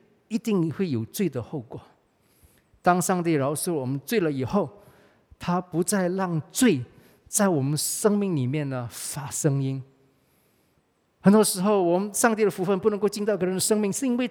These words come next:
罪说：“上帝，你不能够赐福给他，这个人有罪。”你的，你的福分粘不上去啊，粘不上去哦，粘不上去。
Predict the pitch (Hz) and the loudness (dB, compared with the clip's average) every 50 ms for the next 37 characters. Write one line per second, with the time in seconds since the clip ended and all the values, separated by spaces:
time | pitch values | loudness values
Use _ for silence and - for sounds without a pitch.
0 | - - - - 320 269 202 185 185 - - 175 180 196 - - - - - - | -6 -10 0 2 2 2 2 -2 -8 -6 -2 -2 -2 -2 -4 -10 -20 -20 -20 -20
1 | - _ _ _ _ _ - 170 156 151 156 143 123 104 - _ _ _ 160 123 | -20 _ _ _ _ _ -4 -2 0 0 0 -2 -2 -6 -12 _ _ _ -10 -8
2 | 113 113 156 156 131 120 127 123 - 135 120 107 - _ _ _ _ - - 160 | -8 -4 -4 -4 -2 -2 -4 -4 -4 -4 -4 -6 -10 _ _ _ _ -6 -4 -4
3 | 135 147 131 117 110 98 90 117 117 113 - _ _ _ _ _ _ _ _ _ | -4 -4 -8 -10 -10 -10 -8 -10 -10 -10 -14 _ _ _ _ _ _ _ _ _
4 | - - 151 151 127 127 127 131 113 98 92 - - 110 101 92 _ _ _ _ | -6 -6 -2 -2 -2 -2 -2 -4 -6 -8 -8 -8 -10 -10 -10 -12 _ _ _ _
5 | _ _ _ _ _ _ _ _ _ _ _ _ _ _ _ _ _ _ _ _ | _ _ _ _ _ _ _ _ _ _ _ _ _ _ _ _ _ _ _ _
6 | _ 143 139 143 139 135 139 143 - - - 151 143 147 160 143 - - 151 - | _ 0 2 2 4 4 2 2 0 -4 -4 -4 -2 -2 -2 -4 -4 -6 -6 -2
7 | 175 165 139 110 - - - _ _ _ _ _ 175 190 - _ _ 185 147 139 | 0 -2 -2 -2 -8 -14 -20 _ _ _ _ _ -20 -20 -20 _ _ -6 -2 0
8 | 143 135 127 131 160 170 180 170 - - 165 160 143 - - 156 143 123 107 98 | 2 2 2 0 -2 -2 -2 -2 -2 -2 -2 -2 -4 -4 -4 -2 -2 -2 -2 -6
9 | - _ _ _ _ _ _ _ 147 147 156 160 156 151 139 135 160 170 165 170 | -12 _ _ _ _ _ _ _ 2 4 6 6 6 6 4 2 0 -2 -2 -2
10 | 156 - 175 160 165 165 190 180 165 131 123 107 - - - _ _ _ _ _ | 0 0 0 0 0 0 0 0 0 0 -2 -6 -14 -18 -20 _ _ _ _ _
11 | _ _ _ _ _ _ _ _ _ _ _ _ _ _ _ _ 139 139 139 143 | _ _ _ _ _ _ _ _ _ _ _ _ _ _ _ _ 2 4 4 4
12 | 151 170 180 - 185 - - 170 156 147 135 - 147 135 | 4 2 0 -2 -4 -4 -2 -4 -4 -6 -6 -6 -8 -8